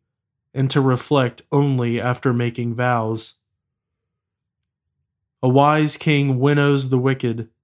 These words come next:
and drives the wheel over them. The spirit of man is the lamp of the Lord, searching all his innermost parts.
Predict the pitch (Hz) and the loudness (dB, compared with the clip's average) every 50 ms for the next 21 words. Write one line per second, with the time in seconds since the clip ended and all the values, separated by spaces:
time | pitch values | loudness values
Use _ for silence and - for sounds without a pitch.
0 | _ - 127 127 120 131 131 131 135 135 135 131 127 120 117 135 123 131 139 139 | _ -6 -6 -2 0 2 2 4 4 2 2 0 -2 -2 -2 0 0 2 2 2
1 | 131 123 120 120 117 - 127 131 127 123 127 123 117 117 113 110 110 110 110 _ | 2 2 0 -2 -4 -2 -2 -2 -2 0 -2 -2 -2 -2 -4 -4 -6 -10 -14 _
2 | _ _ _ _ _ _ _ _ _ _ _ _ _ _ _ _ _ _ _ _ | _ _ _ _ _ _ _ _ _ _ _ _ _ _ _ _ _ _ _ _
3 | _ _ _ _ _ _ _ _ - 135 - - - - 156 156 156 160 - 147 | _ _ _ _ _ _ _ _ -4 -2 -2 -2 0 2 4 4 4 2 2 -2
4 | 143 123 131 135 131 131 131 131 131 131 135 123 139 127 120 120 139 127 127 127 | -2 0 0 2 2 2 2 0 0 -2 -2 -4 -4 -4 -4 -2 -2 0 0 0
5 | 127 127 127 120 120 - 120 117 123 123 120 127 123 120 113 110 110 107 - _ | 0 0 -2 -2 -2 -4 -4 -4 -4 -4 -2 -2 -2 -2 -2 -2 -4 -6 -10 _
6 | _ _ _ _ _ _ _ _ - - - - 156 151 143 - 156 147 143 143 | _ _ _ _ _ _ _ _ -8 -2 0 2 2 2 2 0 -2 -2 -2 -2
7 | - 139 139 139 143 143 135 135 143 131 131 - - 139 131 131 123 123 120 120 | 0 0 2 2 2 2 2 0 0 -2 -2 -4 -4 -2 0 0 0 0 -2 -4
8 | 113 - - - _ - 127 123 107 - - - - - - - | -4 -8 -12 -10 _ -4 -4 -4 -4 -6 -12 -14 -16 -16 -16 -20